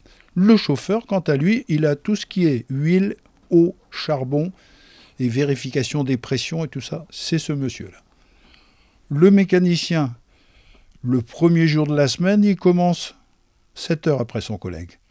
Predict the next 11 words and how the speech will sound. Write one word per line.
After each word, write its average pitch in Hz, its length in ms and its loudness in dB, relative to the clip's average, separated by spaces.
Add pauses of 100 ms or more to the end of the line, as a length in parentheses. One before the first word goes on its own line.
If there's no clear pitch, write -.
(840)
puisque - 260 -6
la 165 160 4
mise 160 240 0
en 151 100 2
chauffe 151 360 -2
et 131 80 0
en 123 100 -2
pression, 175 480 -4
c'est 170 200 -4
sept - 360 -4
heures. - 240 -8